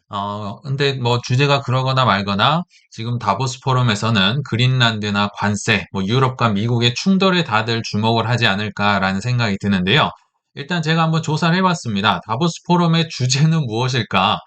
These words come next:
우리 다 뭐 모르시겠지만 찾아보고 좀 실소를 머금었는데 대화의 정신이랍니다. 다보스 포럼의 주제가 대화를 좀 합시다라는데 아하, 이게 뭐 저-, 전쟁의 지금 한복판에서 이제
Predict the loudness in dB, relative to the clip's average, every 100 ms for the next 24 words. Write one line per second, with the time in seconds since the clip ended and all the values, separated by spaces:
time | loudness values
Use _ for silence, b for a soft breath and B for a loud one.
0 | _ -12 -10 -4 0 0 0 -2 -4 0
1 | 2 2 0 -4 -4 -4 -2 0 -2 B
2 | B B -12 -4 -4 -2 -6 -4 -4 -4
3 | -6 -6 -2 0 2 2 2 2 2 2
4 | 0 0 -2 0 0 0 -10 _ _ _
5 | _ -6 -2 0 2 0 -2 -4 -2 -2
6 | -2 -2 -2 -2 -2 -2 -4 _ _ _
7 | -8 -6 -6 -4 0 0 0 -4 -4 -2
8 | 2 2 2 -2 -2 0 2 0 -2 -2
9 | -2 -2 -2 0 2 2 -2 -4 -2 0
10 | 0 -4 _ _ _ _ -14 -8 -2 -2
11 | -2 -4 -4 -2 -2 -2 -4 -8 -12 -8
12 | -4 0 0 2 0 0 -2 -4 0 2
13 | 2 0 0 0 -2 -2 0 0 -2 -4
14 | -2 -2